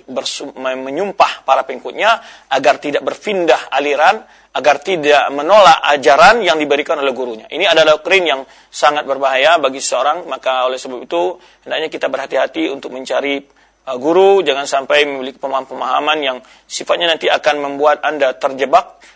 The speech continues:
dan Anda menjadi sebuah orang yang selalu tertekan di dalam berjalan agama ini, sehingga ketika Anda mau keluar dari kelompok tersebut, Anda akan diberi,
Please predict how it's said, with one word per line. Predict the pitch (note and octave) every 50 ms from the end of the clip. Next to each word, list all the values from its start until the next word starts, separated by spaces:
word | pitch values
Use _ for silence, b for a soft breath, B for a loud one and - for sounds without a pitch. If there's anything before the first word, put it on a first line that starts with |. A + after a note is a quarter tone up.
| b _
dan | - C3 C3 A#2+ -
Anda | - C#3+ D3+ C#3+ C#3 C#3
menjadi | C#3 C#3 C#3 C3+ C3+ C3 C3+ B2+
sebuah | - - C3+ C3 C3 - A#2+
orang | C#3 D3+ D#3 D3+ C#3
yang | C3
selalu | C3 - C#3 C#3+ C3+ - C#3
tertekan | - - C#3 - E3 F3 F3+ D#3+
di | C#3+
dalam | C#3 C#3 C#3 C#3 C3+
berjalan | B2+ C3 C#3 C3 C3 C3+ C3+ C3+ C3 B2+
agama | - A#2+ B2+ C3 C3 C3 B2+ B2+
ini, | C3+ D3 F3 G#3+ G#3+ G#3 b b b b -
sehingga | - C3 B2+ C3 C3+ C3+ C3+ C3+
ketika | - C3+ - C3+ - C#3 B2+ C3
Anda | C3+ C3 C3
mau | C3 C3+ E3+ A#3+ B3 G3+
keluar | - - E3+ E3+ E3 D#3+ D#3
dari | D#3 D3+ -
kelompok | - D3+ D3 C#3 D#3 B2+
tersebut, | - - D3+ - -
Anda | C#3+ C#3 A#2
akan | C#3 - C#3 C3+ C3
diberi, | C3 C3 C3 D3 D3+ C#3+ C#3 C#3